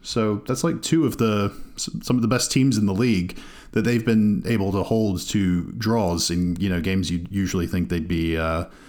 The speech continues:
uh, odds on to, to lose those. So signs, enough signs of life from Everton,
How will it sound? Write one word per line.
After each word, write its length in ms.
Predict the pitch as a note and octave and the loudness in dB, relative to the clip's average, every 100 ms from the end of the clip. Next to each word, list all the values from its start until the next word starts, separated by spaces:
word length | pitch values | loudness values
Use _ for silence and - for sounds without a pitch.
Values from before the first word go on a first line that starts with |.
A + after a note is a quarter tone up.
| - - - - - - | -20 -20 -20 -20 -16 -6
uh, 260 | E2+ - - - - | -4 -4 -6 -10 -4
odds 240 | F#2+ E2 | -4 0
on 180 | G#2 F2 | 0 0
to, 280 | E2 F2+ D#2+ | 0 0 -2
to 140 | - F2+ | -2 0
lose 280 | A2 G#2 | 2 0
those. 240 | - A#1+ - | -2 -4 -2
So 380 | - E2+ F2+ - - - - - - - | 0 0 -2 -4 -18 -20 -20 -20 -16 -4
signs, 360 | - E3+ C#3 A3 F#3+ | 2 2 2 0 2
enough 200 | D#3+ - | 2 2
signs 260 | C3 A2+ | 2 2
of 80 | G2 | 2
life 220 | F#2 D#2+ | 2 0
from 420 | - - - G2 | -4 -6 0 0
Everton, 600 | E2 F#2 F2+ G2 F2 D#2+ | 2 0 0 0 0 -2